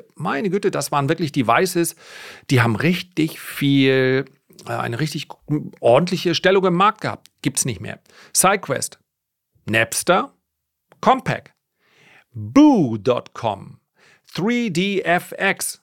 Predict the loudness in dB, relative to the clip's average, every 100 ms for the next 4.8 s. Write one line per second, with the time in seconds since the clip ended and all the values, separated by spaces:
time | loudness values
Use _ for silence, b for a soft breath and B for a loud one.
0 | -18 -10 -8 -6 -4 0 2 2 0 -2
1 | -6 -8 -10 -16 _ _ _ _ -2 0
2 | 0 -2 -6 _ _ 0 0 -2 -2 -2
3 | -4 -18 _ _ _ _ _ -8 2 4
4 | 4 4 0 -4 -6 -14 -16